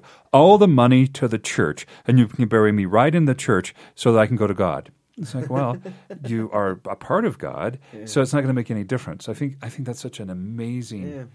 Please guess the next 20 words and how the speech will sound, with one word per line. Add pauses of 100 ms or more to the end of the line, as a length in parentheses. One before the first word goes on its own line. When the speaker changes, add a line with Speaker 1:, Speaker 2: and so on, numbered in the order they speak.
(380)
Speaker 1:
amazing
metaphor. (300)
Speaker 2:
Absolutely. (340)
I
like
that. (3000)
Speaker 1:
All
right. (680)
So, (520)
Ryan,
why
don't
you
tell
us
about (180)
the
address
to
that,